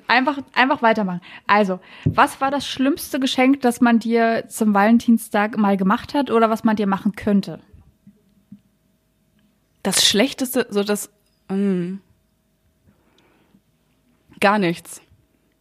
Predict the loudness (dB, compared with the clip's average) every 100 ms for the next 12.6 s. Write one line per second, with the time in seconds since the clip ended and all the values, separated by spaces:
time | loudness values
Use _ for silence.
0 | _ _ _ -4 0 4 4 6 4 2
1 | -2 -2 0 2 2 0 -2 -4 -4 -2
2 | -4 -4 -8 0 0 2 -4 -4 -4 -4
3 | 0 0 0 -2 -2 0 -2 4 2 4
4 | -2 2 2 2 -2 -4 -2 -2 0 -2
5 | -2 -16 -20 -18 0 2 2 0 -6 -12
6 | -2 -2 0 -4 -2 2 4 4 2 -6
7 | -2 0 2 2 2 0 -2 0 0 2
8 | 0 0 0 0 0 -4 -14 -18 -20 -8
9 | -4 -4 2 2 4 0 0 -10 -12 -20
10 | -20 _ 2 2 2 -2 -8 -14 -2 2
11 | 2 2 -2 -4 2 2 2 2 4 4
12 | 2 0 -4 -2 -4